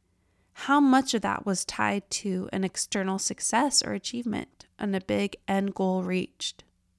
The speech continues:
Sometimes that happens for us. Like, I remember, uh, for years I loved to dance, and we had, um, a small production in my ballet studio of the Nutcracker, which felt like a huge deal,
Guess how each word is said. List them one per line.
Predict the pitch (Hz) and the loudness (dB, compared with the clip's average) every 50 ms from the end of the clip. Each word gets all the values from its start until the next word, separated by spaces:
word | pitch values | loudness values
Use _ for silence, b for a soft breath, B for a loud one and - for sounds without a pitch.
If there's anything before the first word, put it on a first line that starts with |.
| _ _ _ _ _ _ _ b b b b b b b b b | _ _ _ _ _ _ _ b b b b b b b b b
Sometimes | - - 311 - - - 381 330 254 | -2 -2 -2 -4 2 4 4 6 6
that | - - | 4 2
happens | 214 202 190 - 190 185 - | 2 -2 -2 -2 -4 -4 -4
for | - - 196 202 | -4 -2 0 0
us. | 226 269 277 - | 2 0 0 0
Like, | 262 - - - | -2 -2 -2 0
I | - 214 240 | 2 2 2
remember, | 254 247 247 233 226 233 247 254 233 214 202 202 202 208 - B B B B B B B B B B B B B B B - | 4 2 0 2 2 2 2 2 2 0 0 0 -2 -2 -4 B B B B B B B B B B B B B B B 0
uh, | - 214 208 208 202 202 | 2 4 6 6 4 4
for | 196 - 226 | 2 2 0
years | 220 196 202 214 226 233 233 226 226 | 0 2 2 2 2 2 2 2 2
I | 233 220 202 196 190 202 - - - _ _ _ _ - _ - | 2 0 0 0 -2 -4 -6 -10 -14 _ _ _ _ -20 _ -10
loved | - 226 226 240 233 214 190 185 185 185 - - _ - | -4 2 6 8 8 8 8 6 2 -2 -6 -16 _ -8
to | - 190 | -6 -4
dance, | - 190 190 185 190 - - - - - | -2 -2 -2 -2 -2 -2 -4 -4 -2 -2
and | 208 196 | 0 0
we | 196 202 202 | 0 0 0
had, | 202 196 196 190 185 - - - | 2 2 2 0 0 -2 -4 -2
um, | 214 196 196 190 185 190 190 - 311 - | -2 0 0 0 -2 -4 -6 -10 -12 -8
a | - 220 | -2 0
small | - - 233 233 240 | 2 2 2 0 0
production | - - 208 202 - - - - 214 208 | 0 0 0 0 0 0 -2 -2 0 0
in | 208 196 | 0 0
my | 196 190 190 190 | 0 0 0 0
ballet | - 196 190 190 190 190 | 0 0 2 2 4 2
studio | - - - 202 196 196 | 2 0 0 0 0 0
of | 190 | 0
the | 202 | -2
Nutcracker, | 185 185 - - - 202 202 190 - 202 | -2 -2 -2 -2 0 -2 -2 -2 -2 -4
which | 190 202 202 - - | -2 -2 -2 -2 -2
felt | - 220 220 - | 0 0 2 2
like | 233 208 214 | 0 0 -2
a | |
huge | 190 - - - - 214 208 196 - - - | -4 -4 -6 -8 -4 -2 -2 -2 -2 -4 -6
deal, | - 208 196 196 233 285 330 - | -2 0 0 2 2 0 0 -2